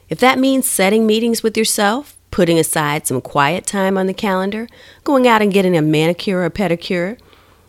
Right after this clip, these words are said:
reading uplifting messages, exercise, drinking more water, whatever it means to you,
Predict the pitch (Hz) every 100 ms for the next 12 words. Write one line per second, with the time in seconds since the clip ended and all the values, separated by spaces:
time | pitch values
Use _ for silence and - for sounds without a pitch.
0 | _ - 190 285 294 - 247 254 254 254
1 | 262 247 240 240 247 196 160 147 - -
2 | - - _ 294 294 - 190 - 135 101
3 | 85 - - 240 285 277 247 233 220 214
4 | 214 165 131 - - - - 220 - 220
5 | 254 294 - 220 190 180 208 - - 226
6 | 240 269 294